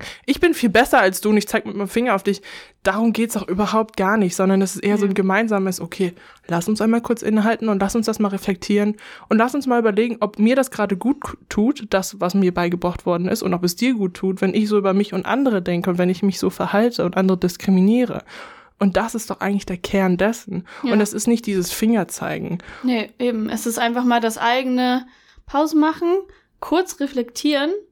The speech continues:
Speaker 2: was ich eigentlich mache so in meinem Leben und dann auch einfach vielleicht zu der Erkenntnis kommen, vielleicht bin ich auch manchmal scheiße und vielleicht kann ich das dann in dem Moment auch mal anfangen zu ändern.
Speaker 1: Ja.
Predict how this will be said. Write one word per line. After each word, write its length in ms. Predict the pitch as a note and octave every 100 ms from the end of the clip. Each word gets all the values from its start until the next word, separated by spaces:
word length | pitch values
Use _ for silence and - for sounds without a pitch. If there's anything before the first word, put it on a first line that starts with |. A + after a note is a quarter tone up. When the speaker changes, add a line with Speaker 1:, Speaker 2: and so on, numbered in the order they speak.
| _ _ _ _
Speaker 2:
was 200 | A#3+ B3
ich 160 | A3+ -
eigentlich 420 | A3+ A#3+ A3 -
mache 320 | A3 C4+ G3
so 200 | F#3+ F#3
in 80 | F#3
meinem 200 | F3+ F#3+
Leben 220 | G3 G3+
und 140 | G#3
dann 140 | A3 B3
auch 160 | A3+
einfach 300 | A3+ A3 A3+
vielleicht 380 | - A#3 A3+ A#3
zu 80 | B3
der 100 | A3+
Erkenntnis 460 | G3 - B3 A#3 -
kommen, 180 | B3
vielleicht 300 | A3+ C#4+ C#4+
bin 120 | D4 C4+
ich 140 | B3
auch 160 | - -
manchmal 360 | G3+ - G3
scheiße 560 | - G3+ F#3 G3 G#3 C4 - - -
und 120 | B3
vielleicht 360 | B3 A3+ A#3+ B3
kann 180 | - A#3+
ich 140 | B3
das 320 | G3+ A3 - - - - _
dann 180 | A3 A3+
in 100 | A3
dem 140 | A3 A3
Moment 400 | G#3 G#3 A3 - _
auch 220 | - G3+
mal 100 | G#3+ G#3+
anfangen 420 | G#3 G3+ - A3
zu 160 | - -
ändern. 240 | A3 G3+ - - _ _
Speaker 1:
Ja. 160 | C#4